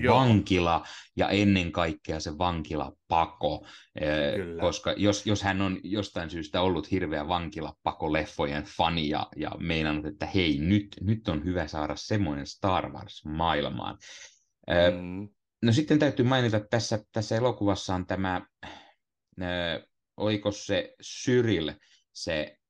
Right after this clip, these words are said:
Speaker 2: se hahmo, joka, joka sitten, ö, tämmönen eräänlainen, ö, joku poliisi, järjestysmies tällaisella eräällä pienellä planeetalla, joka sitten lähtee jahtaamaan tätä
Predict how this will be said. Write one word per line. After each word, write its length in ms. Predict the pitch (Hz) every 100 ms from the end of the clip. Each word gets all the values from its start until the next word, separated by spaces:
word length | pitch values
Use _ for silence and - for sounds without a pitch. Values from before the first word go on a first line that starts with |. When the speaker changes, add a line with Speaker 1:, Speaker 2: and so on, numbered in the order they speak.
| _
Speaker 2:
se 320 | - 82 - -
hahmo, 440 | - 95 82 80
joka, 400 | 76 76 78 -
joka 260 | - 82 80
sitten, 500 | 85 - 82 73 - - - - _ - 80
ö, 240 | 73 -
tämmönen 300 | - 85 85
eräänlainen, 560 | 78 92 87 82 82 - _ _ _ _ -
ö, 40 | 87 82 76 - - 67 73
joku 340 | 98 98 -
poliisi, 640 | 92 92 95 87 92 80
järjestysmies 720 | 92 92 90 87 - - 85 78
tällaisella 360 | 85 78 78
eräällä 440 | 85 82 82 80 73 -
pienellä 420 | 85 80 80 78 -
planeetalla, 720 | 87 85 85 76 76 76 76
joka 220 | 76 85
sitten 320 | 80 - 78
lähtee 360 | 78 - - 76
jahtaamaan 720 | 95 87 - - 78 - - 73
tätä 280 | 76 76